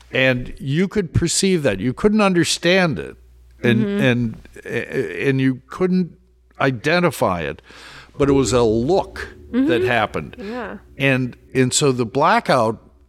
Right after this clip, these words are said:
Speaker 1: concentrated you on that spot. Whatever the brightest spot on the stage was before that,
Speaker 2: Yeah.
Speaker 1: it, it pulled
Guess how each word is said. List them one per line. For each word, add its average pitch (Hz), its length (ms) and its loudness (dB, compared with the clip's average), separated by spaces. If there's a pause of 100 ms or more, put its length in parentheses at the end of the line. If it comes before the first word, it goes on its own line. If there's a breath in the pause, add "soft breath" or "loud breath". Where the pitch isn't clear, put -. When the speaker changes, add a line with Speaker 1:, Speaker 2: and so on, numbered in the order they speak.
(320)
Speaker 1:
concentrated 135 920 0
you 120 220 0
on 113 280 0
that 110 240 -4
spot. - 580 -2 (400)
Whatever 151 360 4
the 190 80 0
brightest 147 460 0
spot 127 300 2
on 127 160 2
the 110 160 -2
stage 120 540 0
was 117 280 2
before 147 460 -2
that, 87 260 0 (240)
Speaker 2:
Yeah. 185 300 -8 (280)
Speaker 1:
it, - 200 0 (100)
it - 420 -2
pulled 151 380 2